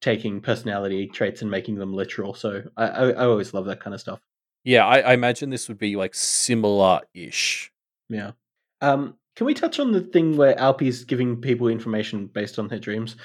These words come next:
Speaker 1: I don't know, like,
Speaker 2: <laughs>
Speaker 1: is this a violation of something? Like, I don't know. It, I mean, <sighs> it's on the line. It's like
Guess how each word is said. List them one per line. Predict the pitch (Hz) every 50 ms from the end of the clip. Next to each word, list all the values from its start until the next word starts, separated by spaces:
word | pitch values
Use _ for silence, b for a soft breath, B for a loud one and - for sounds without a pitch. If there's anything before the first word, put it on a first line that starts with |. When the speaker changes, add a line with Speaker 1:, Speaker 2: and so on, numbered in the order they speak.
| B B B B B
Speaker 1:
I | - 247
don't | 330 359
know, | 339 302 - -
like, | 226 220 220 220 - -
Speaker 2:
<laughs> | 233 - - 294 - - - -
Speaker 1:
is | - 285 240
this | 339 - - 480
a | 233
violation | - 302 269 233 202 185 190 190 190 - 226 202
of | 185
something? | 185 - - 170 170 185 180 175 165 170
Like, | 139 196 185 190 185 - - - - - _ _ _ _ B B B B B B B B B _ _ _
I | - 254
don't | 330 370
know. | 359 277 262
It, | 233 180 156 - - 190 185 185 - -
I | - 214
mean, | 226 254 247 240 247 240 - _ _ _ _ _ _ _ _
<sighs> | - - - - - - - -
it's | 208 196 -
on | 311 269 269 269
the | 240 214
line. | 180 160 143 143 135 123 117 117 120 120
It's | 117 175 - - -
like | 233 220 214 214 220 - -